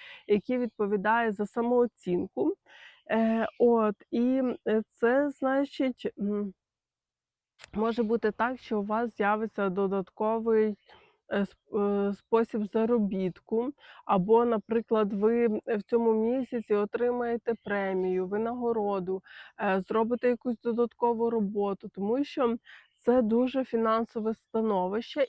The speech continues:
і це означає, що, е, у вас, е, будуть якісь нові фінанси, окрім тих, які у вас були до того попередньо. Е,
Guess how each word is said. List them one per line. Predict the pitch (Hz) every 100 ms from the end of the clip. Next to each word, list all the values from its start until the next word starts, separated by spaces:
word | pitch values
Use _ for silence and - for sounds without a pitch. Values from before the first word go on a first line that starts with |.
| -
і | 233 240 240 - - -
це | 240
означає, | 254 254 247 277 262 254
що, | 233 247 233 226 - - -
е, | 214 214 214 -
у | 208
вас, | 202 240 285 311 - -
е, | - -
будуть | 214 208 247 240 254
якісь | 247 - 247 220 -
нові | 240 262 240 214 -
фінанси, | 214 214 254 330 349 - 214 - - - -
окрім | 220 - 262 262 233
тих, | 269 330 339
які | 277 - 262
у | 262
вас | 233 240 247
були | 226 233 262
до | 220 240
того | - 254 233 196 -
попередньо. | 202 - 240 240 196 170 180 277 _ - - - _ 233
Е, | 208 202